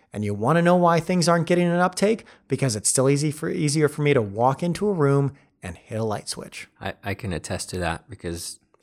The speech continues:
Speaker 2: I have Philips Hue bulbs hooked up to Amazon Echo.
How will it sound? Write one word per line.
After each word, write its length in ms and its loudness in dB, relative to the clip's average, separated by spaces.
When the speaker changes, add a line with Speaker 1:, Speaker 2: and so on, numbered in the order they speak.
Speaker 2:
I 160 -6
have 480 -4
Philips 520 -6
Hue 160 -2
bulbs 480 -4
hooked 200 -12
up 140 -10
to 120 -6
Amazon 400 -4
Echo. 360 -2